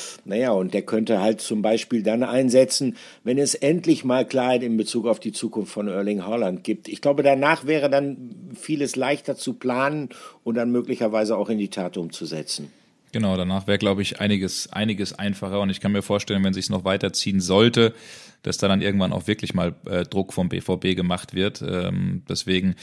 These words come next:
Speaker 2: wird es sicherlich noch spannend, äh, zu beobachten. Wir haben den großen Umbruch, äh, in der letzten Folge auch schon, äh, ausführlich thematisiert. Ähm, Marco Rose hat's ja angesprochen, einige Spieler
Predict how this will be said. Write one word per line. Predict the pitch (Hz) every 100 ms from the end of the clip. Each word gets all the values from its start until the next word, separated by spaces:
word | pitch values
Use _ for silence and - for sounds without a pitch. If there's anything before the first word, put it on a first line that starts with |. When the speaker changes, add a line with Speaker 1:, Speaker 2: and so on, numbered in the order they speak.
| - - - - -
Speaker 2:
wird | - 113
es |
sicherlich | 117 117 123
noch | 123
spannend, | 110 113 120 131 82
äh, | 104 120 117
zu | - 120
beobachten. | 113 95 147 139 143 135 131
Wir | 107 104
haben | 110 123 113 -
den | 113 113 101
großen | 107 113 -
Umbruch, | 82 117 113 117 113
äh, | 82 110 110
in | 104 - 107
der | 104
letzten | 110 - 139
Folge | 120 120 117
auch | 117
schon, | - 117 117 113 110
äh, | - -
ausführlich | 92 - 104 - 113 117
thematisiert. | 113 113 107 110 95 110 113 -
Ähm, | - 104 107 104 101 - - - - - - -
Marco | - 95 98
Rose | 98 104 107
hat's | 104
ja | -
angesprochen, | - 113 107 107
einige | 104 98 95 101
Spieler | - 107 107 104